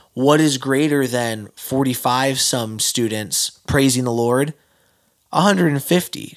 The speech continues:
two hundred, three hundred. I mean, within our region, we have a few thousand students represented. It's like, "God, we wanna see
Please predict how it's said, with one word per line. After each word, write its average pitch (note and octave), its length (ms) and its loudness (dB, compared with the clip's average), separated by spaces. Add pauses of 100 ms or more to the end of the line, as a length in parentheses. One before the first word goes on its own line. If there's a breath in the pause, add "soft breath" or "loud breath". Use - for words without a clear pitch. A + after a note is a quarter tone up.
(120)
two F#3+ 220 2
hundred, A2+ 320 0
three D3+ 220 0
hundred. A#2+ 440 -2 (240 loud breath)
I C3 60 -4
mean, C#3+ 120 2
within D3+ 240 0
our C3 240 2 (140)
region, B2+ 500 2
we B2 100 0
have B2+ 100 2
a A#2+ 60 -2
few C3+ 240 -2
thousand D3 600 0
students - 360 -6
represented. G2+ 460 -8
It's - 80 -8
like, A#2+ 120 -2
"God, C3+ 200 2
we C#3 80 2
wanna F3 240 0
see B2 460 -2